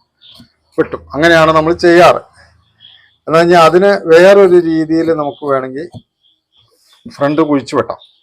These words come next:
അതിനുള്ള ഒരു മാർഗം ഞാൻ കാണിച്ചു തരാം. അപ്പൊ നമ്മളിങ്ങനെ ഇവിടെ മാർക്ക് ചെയ്തല്ലോ. അപ്പൊ ഇവിടെ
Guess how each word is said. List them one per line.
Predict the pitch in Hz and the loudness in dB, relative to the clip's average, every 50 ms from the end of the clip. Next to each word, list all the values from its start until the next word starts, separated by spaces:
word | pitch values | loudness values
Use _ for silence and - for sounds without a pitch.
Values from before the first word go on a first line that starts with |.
| _ - - _ _ _ - - 135 | _ -20 -20 _ _ _ -6 -2 0
അതിനുള്ള | 143 147 160 165 160 160 156 151 | 0 0 0 -2 -2 0 0 0
ഒരു | 151 151 139 135 | 0 -2 -2 0
മാർഗം | 131 127 123 120 - 139 135 - - | 0 0 0 -2 -4 -10 -10 -10 -10
ഞാൻ | 131 120 117 | -10 -6 -4
കാണിച്ചു | 120 113 113 104 - 101 | -2 -2 -4 -4 -10 -18
തരാം. | 92 - _ _ _ _ _ - _ _ _ _ _ - - _ _ _ _ | -20 -20 _ _ _ _ _ -20 _ _ _ _ _ -20 -20 _ _ _ _
അപ്പൊ | _ - 151 156 | _ -4 0 0
നമ്മളിങ്ങനെ | 156 156 160 165 170 170 170 165 170 | 2 2 2 0 0 0 0 0 2
ഇവിടെ | 165 165 165 165 160 - - 156 | 2 2 2 0 -2 -6 -6 -4
മാർക്ക് | 143 143 135 - 156 | -4 -4 -4 -2 -2
ചെയ്തല്ലോ. | 151 131 120 104 104 98 - _ _ _ _ _ _ _ _ _ _ _ - - - _ _ _ _ _ _ _ _ _ _ _ _ _ _ _ _ _ - - _ _ _ _ _ _ _ _ _ _ _ _ _ _ _ _ _ _ | -2 -2 -2 -2 -4 -8 -12 _ _ _ _ _ _ _ _ _ _ _ -20 -20 -20 _ _ _ _ _ _ _ _ _ _ _ _ _ _ _ _ _ -20 -20 _ _ _ _ _ _ _ _ _ _ _ _ _ _ _ _ _ _
അപ്പൊ | 113 123 135 | -4 -2 0
ഇവിടെ | 139 143 151 | 2 2 2